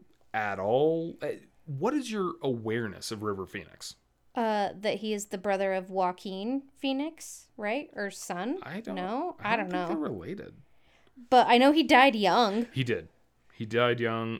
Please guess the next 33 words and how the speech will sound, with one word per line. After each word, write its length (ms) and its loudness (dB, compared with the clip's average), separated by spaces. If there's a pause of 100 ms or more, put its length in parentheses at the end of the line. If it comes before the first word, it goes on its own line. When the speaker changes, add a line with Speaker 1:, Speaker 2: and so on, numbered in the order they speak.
Speaker 1:
Uh, 220 -6
Speaker 2:
According 440 4
to 120 -4
this, 380 0
he 140 0
was 140 0
only 220 0
twenty-three 960 -8 (160)
Speaker 1:
Yeah. 220 -8
Speaker 2:
when 180 -10
he 140 -14
died. 420 -14
Speaker 1:
And 160 -2
he 180 -2
was 240 0
one 160 -4
of 120 -6
those 220 -4
very 1000 -4
promising 640 -12
actors. 400 -18
He, 480 -4 (360)
at 240 -4
twenty-three, 1000 -4 (480)
was 380 0
just 540 -4
as 120 -4
promising 800 -6
as, 260 -6
like, 540 -12 (580)
your 160 -8
Heath 300 -14
Ledger. 400 -16